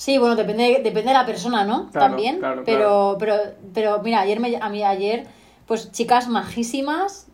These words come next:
Speaker 1: eh, la, de hecho, la, con la primera hubo mucho, muy buen feeling con Cristina de la Torre, y con la segunda también, incluso la dejé pasar, ¿sabes? O sea, pasa tú y ya paso yo, eh, sin ningún tipo de, de rivalidad, ¿sabes? Sup-, un
Speaker 2: Ya.
Speaker 1: deporte súper bonito, súper limpio,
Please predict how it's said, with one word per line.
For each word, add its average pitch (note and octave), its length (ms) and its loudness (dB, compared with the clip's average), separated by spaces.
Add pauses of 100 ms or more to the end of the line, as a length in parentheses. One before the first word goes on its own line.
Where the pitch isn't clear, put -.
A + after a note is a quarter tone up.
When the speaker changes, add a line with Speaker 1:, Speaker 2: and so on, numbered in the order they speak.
(100)
Speaker 1:
eh, F#3 500 -4
la, F3+ 320 -4
de G3 60 -6
hecho, G3 160 -8
la, G#3 320 0
con G3+ 120 -4
la F#3+ 100 2
primera G3+ 420 0
hubo A#3 180 2
mucho, A3+ 420 -2
muy A3+ 180 -2
buen A3+ 240 0
feeling A3+ 320 -4
con G#3 320 -6
Cristina G#3 500 -6
de G3+ 60 0
la F#3 140 2
Torre, C4 320 -2 (880)
y C#4 100 -6
con C#4 160 6
la A#3+ 120 4
segunda B3 540 2
también, C4+ 460 0
incluso A#3 320 -2
la G#3 80 8
dejé A#3+ 220 0
pasar, C#4 420 4
¿sabes? C#4+ 300 2
O A#3+ 60 -4
sea, G3+ 300 2
pasa A#3+ 280 -2
tú D#4+ 240 4
y D4 80 2
ya A#3+ 120 6
paso C4 220 0
yo, C#4 400 4 (100)
eh, G#3+ 360 -2
sin A3 180 -8
ningún A3+ 240 -6
tipo C#4+ 240 -2
de, A#3+ 480 2
de A3+ 140 2
rivalidad, G#3+ 640 4
¿sabes? D4+ 320 0
Sup-, A#3+ 180 -6
un A#3+ 140 -4
Speaker 2:
Ya. C4+ 60 4
Speaker 1:
deporte C#4 280 4
súper B3 320 -4
bonito, G#3 300 -4
súper A#3 320 -4
limpio, D4 500 -2